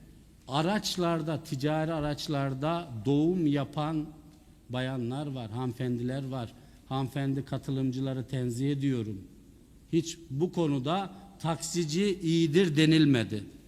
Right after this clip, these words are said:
Hiçbir destek teşekkürü, bir tweet bile yayınlamadınız.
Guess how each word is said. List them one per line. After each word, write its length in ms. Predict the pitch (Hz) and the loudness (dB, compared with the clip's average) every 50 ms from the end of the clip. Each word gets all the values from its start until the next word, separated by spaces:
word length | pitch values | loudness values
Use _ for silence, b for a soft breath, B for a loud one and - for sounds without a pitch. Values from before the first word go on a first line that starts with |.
| - B B B B B B B | -20 B B B B B B B
Hiçbir 600 | 214 247 - - - 143 151 196 220 208 175 156 | 2 2 2 0 -2 -2 0 2 2 2 0 2
destek 520 | 160 196 196 180 - - 220 233 226 - - | 2 2 2 2 2 0 0 -2 -2 -2 0
teşekkürü, 760 | 202 180 180 - 185 160 - - 170 165 160 185 233 254 233 B B B B B B | 0 0 2 2 2 0 0 0 2 2 4 4 4 2 2 B B B B B B
bir 220 | 151 190 240 233 | 2 2 4 2
tweet 500 | 185 - - 226 208 233 240 - - - | 2 2 2 2 2 2 0 -2 -2 -2
bile 220 | 220 202 214 240 226 | 0 0 2 4 4
yayınlamadınız. 960 | 214 202 196 196 196 196 196 190 185 170 143 120 120 113 110 107 107 - - | 6 6 6 4 4 4 4 4 4 2 2 0 0 -2 -2 -4 -6 -8 -12